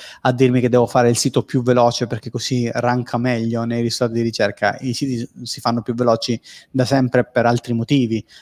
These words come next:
Mm, così come, eh, non, non devo aspettare che Google mi attivi,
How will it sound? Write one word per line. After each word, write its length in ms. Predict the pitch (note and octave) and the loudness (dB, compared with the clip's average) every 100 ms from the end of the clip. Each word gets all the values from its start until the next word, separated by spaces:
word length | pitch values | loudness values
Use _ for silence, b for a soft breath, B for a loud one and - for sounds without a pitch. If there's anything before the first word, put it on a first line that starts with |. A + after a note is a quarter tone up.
| B B - | B B -4
Mm, 120 | B2+ A#2+ | -2 -2
così 340 | - C3 D3 C3+ | -2 0 0 -2
come, 680 | C3+ C3 C3 C3 B2+ A2+ - | 2 4 4 2 2 -2 -6
eh, 340 | A#2+ A#2 A#2 A#2+ | -10 -8 -6 -4
non, 320 | A#2+ B2 B2 | -2 -2 -2
non 380 | B2 B2 B2+ B2+ | -2 -2 0 2
devo 260 | D#3+ D#3+ | 4 4
aspettare 480 | B2+ - B2+ B2+ A#2+ | 2 0 -4 0 0
che 180 | - A#2+ | 0 -6
Google 360 | B2 B2+ C3 B2 | -4 0 2 2
mi 100 | B2 | 0
attivi, 580 | - - B2+ B2 B2 | -2 -2 0 2 0